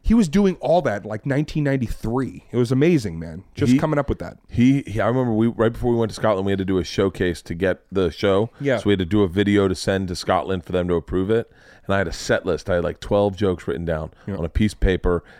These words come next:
Speaker 2: And I had, like, a crib, sh-, like, a cheat sheet.
Speaker 1: Yeah.
Speaker 2: And I had it, I was,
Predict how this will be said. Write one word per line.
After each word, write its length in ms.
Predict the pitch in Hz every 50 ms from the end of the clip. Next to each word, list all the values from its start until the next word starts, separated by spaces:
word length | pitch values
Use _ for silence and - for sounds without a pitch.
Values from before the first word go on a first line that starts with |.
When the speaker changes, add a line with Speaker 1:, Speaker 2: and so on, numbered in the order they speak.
| -
Speaker 2:
And 100 | - 90
I 20 | 95
had, 80 | 107 104
like, 140 | 95 87 85
a 80 | 82
crib, 340 | - - - 123 110 101 90
sh-, 100 | 82 -
like, 160 | - 101 85
a 200 | 90 87 85 78
cheat 280 | - - - 120 110 -
sheet. 280 | - - 87 80 - - -
Speaker 1:
Yeah. 200 | - 107 98 87 -
Speaker 2:
And 100 | 98 95
I 60 | 92
had 240 | 95 107 101 101 98
it, 100 | 95 90
I 60 | 90
was, 160 | 87 85 -